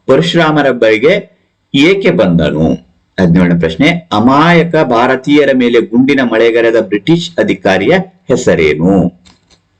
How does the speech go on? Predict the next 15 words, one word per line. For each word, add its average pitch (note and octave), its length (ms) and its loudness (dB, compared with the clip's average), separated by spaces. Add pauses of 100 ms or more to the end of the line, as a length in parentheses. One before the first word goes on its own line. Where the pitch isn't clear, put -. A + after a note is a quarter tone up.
(1040)
ಇನ್ನು B2 120 4
ನಾಲ್ಕನೇ F#2 380 0
ಭಾಗದಲ್ಲಿ F2+ 500 0
ಕೆಳಗಿನ A#2 360 -2
ಪ್ರಶ್ನೆಗಳಿಗೆ C3+ 600 -2
ಮೂರು C#3 400 2
ಅಥವಾ B2+ 200 0
ನಾಲ್ಕು A#2 420 -2
ವಾಕ್ಯಗಳಲ್ಲಿ A2+ 520 0
ಉತ್ತರ G2 300 0
ಬರೆಯಿರಿ F#2 360 0
ಅಂತ F2+ 180 -6
ಕೇಳಿರುವಂತದ್ದು E2+ 640 -2
ಹತ್ತು F#2+ 260 -2
ಪ್ರಶ್ನೆವೇ. A2 840 -2